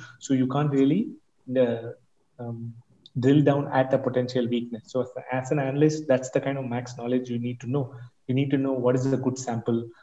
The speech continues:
whether the numbers make sense or not. It doesn't make sense to divide two parameters in the first place.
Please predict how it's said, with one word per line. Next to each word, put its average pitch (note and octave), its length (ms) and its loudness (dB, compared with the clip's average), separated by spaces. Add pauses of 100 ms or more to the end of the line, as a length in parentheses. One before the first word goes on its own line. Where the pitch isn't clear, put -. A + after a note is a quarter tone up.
whether B2+ 180 0
the C3+ 120 4
numbers C3+ 300 2
make C3 180 0
sense B2+ 380 -2
or B2+ 80 0
not. A2 300 -8 (340)
It C3+ 260 -4
doesn't C3 240 0
make C#3 160 -4
sense C#3 260 -4
to C#3 100 0
divide B2+ 420 4
two B2+ 140 2
parameters A#2+ 600 0
in A2+ 80 -6
the A2+ 80 -6
first A#2+ 300 -2
place. A2 360 -6